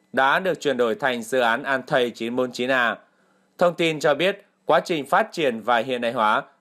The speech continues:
đối với lớp tàu ngầm này đang được thảo luận.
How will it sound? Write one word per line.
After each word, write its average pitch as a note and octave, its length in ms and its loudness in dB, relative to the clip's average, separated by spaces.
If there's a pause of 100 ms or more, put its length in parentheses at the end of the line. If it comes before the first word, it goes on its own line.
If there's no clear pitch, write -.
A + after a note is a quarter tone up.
đối B2 240 4
với C#3+ 200 -2
lớp F#3 240 2
tàu C#3 120 2
ngầm B2+ 180 -2
này A2+ 320 0 (180)
đang D#3 280 2
được C3+ 220 -4
thảo G2 160 2
luận. A2+ 220 0